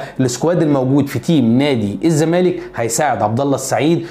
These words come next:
ان هو يكون معاه لعيبه كويسه هتوقفه على رجله، وبالاخص ان كارتيرون من المدربين اللي بيعرفوا يعملوا بدني كويس قوي.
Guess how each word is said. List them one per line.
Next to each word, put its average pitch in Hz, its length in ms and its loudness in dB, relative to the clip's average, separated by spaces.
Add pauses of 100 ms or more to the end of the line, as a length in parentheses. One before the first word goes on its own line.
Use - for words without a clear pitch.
(140)
ان 120 80 2
هو 135 220 2
يكون 131 300 2
معاه 120 220 0
لعيبه 127 300 0
كويسه 123 420 -2
هتوقفه - 520 -2
على 123 140 2
رجله، 160 320 2 (200)
وبالاخص 131 520 -2
ان 139 120 0
كارتيرون 147 720 0 (360)
من 131 180 2
المدربين 131 640 2
اللي 131 180 0
بيعرفوا 135 360 -2
يعملوا 139 240 2
بدني 143 360 0
كويس 156 340 -2
قوي. 180 300 2